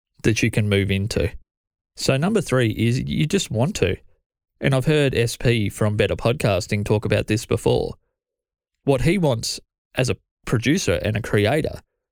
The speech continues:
out of podcasting is to get to talk about all this different stuff that he cares about. His focus is not to build one giant show. It's sharing a myriad of interests that he has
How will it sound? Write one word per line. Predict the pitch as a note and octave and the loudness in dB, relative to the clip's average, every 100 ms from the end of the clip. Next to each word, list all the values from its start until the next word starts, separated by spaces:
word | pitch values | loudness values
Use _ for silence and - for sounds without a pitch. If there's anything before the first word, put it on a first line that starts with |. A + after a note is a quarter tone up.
| _ _ | _ _
out | C#3+ B2+ | 0 2
of | A#2+ | 2
podcasting | - D#3+ - G2+ A2 A#2+ - | 0 0 2 0 0 -2 0
is | C3+ C3+ | 0 0
to | - | -2
get | C#3+ C#3+ D3+ | 0 0 0
to | C#3 | -2
talk | - D#3+ F3 A2+ | 0 2 2 0
about | G#2 A2+ | 0 2
all | C#3 | 2
this | B2 A#2+ | 0 -2
different | - B2+ B2+ G#2+ | -2 -2 -4 -4
stuff | - D3 - | 0 0 0
that | G2 | -2
he | F2+ | -2
cares | - C#3 F3 | 0 0 2
about. | E2 C#2 C2 - _ _ _ _ _ _ | -2 -2 -4 -10 _ _ _ _ _ _
His | - D3+ | 0 0
focus | - C#3+ C#3+ A2+ A#2 | 0 0 0 0 0
is | A#2+ C3 | 0 0
not | B2+ - | 0 0
to | B2 | 0
build | C3 A#2+ A2 | 2 0 0
one | A2 A#2 A#2+ A2+ - | 0 0 0 -4 -4
giant | B2+ A#2+ A#2 A2 - | 0 2 2 0 0
show. | - A#2 A#1+ - - _ _ _ _ _ _ _ | 0 0 0 -6 -14 _ _ _ _ _ _ _
It's | C3+ B2 - - | -2 0 -4 -8
sharing | - C#3+ C#3 C#3 C3 B2 - | -2 2 4 2 0 -2 -4
a | B2 | -2
myriad | B2+ C3+ C#3+ B2+ | 0 2 2 2
of | A2+ A2 | 2 0
interests | E3 - F2+ - - - - _ _ _ _ _ - | -2 -4 -4 -4 -8 -14 -20 _ _ _ _ _ -2
that | B2 | 0
he | A#2 | 0
has | A2 F#2+ G2 B2 | 0 0 0 -2